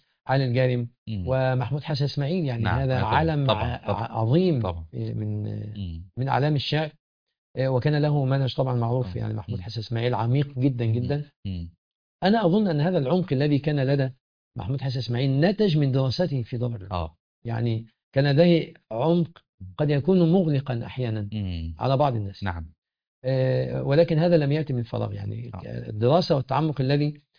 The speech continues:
Speaker 1: درسه لابد أنه أثر فيه مع الموهبة.
Speaker 2: نعم.
Speaker 1: كذلك هاشم الرفاعي مثلًا، كذلك، آه، فاروق شوشة، طاهر أبو فاشا، آه، ويعني كثير من الشعراء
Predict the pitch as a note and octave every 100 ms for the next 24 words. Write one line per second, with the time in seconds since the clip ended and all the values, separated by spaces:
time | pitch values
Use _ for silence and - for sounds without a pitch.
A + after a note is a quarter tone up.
0 | _ - D3+ D3 C#3+ C3 D3 C3+ C#3 C#3+
1 | C#3+ C#3+ B2+ D#3 D3 C3+ A#2+ G#2 G#2 -
2 | _ - G#2+ E2 D2+ C#3 F3 E3+ D#3+ D#3+
3 | D3 C3 C#3 D3+ C#3 C3+ B2+ A#2+ A#2 -
4 | _ _ C3 C3 C#3+ C#3 C#3+ B2+ B2 B2
5 | - B2 A#2 C#3 B2 B2+ A#2+ A#2+ A#2+ A#2+
6 | A#2 A#2 A2 B2+ A#2+ A#2+ A#2 A#2 - _
7 | _ _ _ _ B2+ C3 C3 C3 B2+ B2+
8 | C3 C3 C#3 C#3+ - D3 G#3+ G#3+ E3 D#3
9 | C#3 C3+ C3 B2+ - B2+ C3 C3